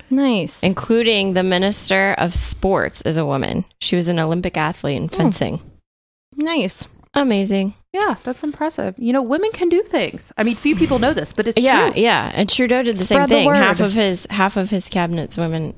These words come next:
Speaker 2: too, which makes sense. Like, they should have the voice at the table. It makes perfect sense, but
Speaker 3: It doesn't make any sense.
Speaker 2: not in this country,
Speaker 3: Yeah,
Speaker 2: 'cause
Speaker 3: well, I mean, every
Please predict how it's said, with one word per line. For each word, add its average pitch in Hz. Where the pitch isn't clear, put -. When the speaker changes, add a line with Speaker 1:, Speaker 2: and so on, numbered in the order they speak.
Speaker 2:
too, 196
which 196
makes 247
sense. 202
Like, 170
they 170
should 175
have 160
the 156
voice 151
at -
the -
table. 139
It 131
makes -
perfect -
sense, -
but -
Speaker 3:
It 226
doesn't 269
make 262
any 214
sense. 185
Speaker 2:
not 165
in 170
this 165
country, -
Speaker 3:
Yeah, 294
Speaker 2:
'cause 180
Speaker 3:
well, 214
I 202
mean, 214
every 214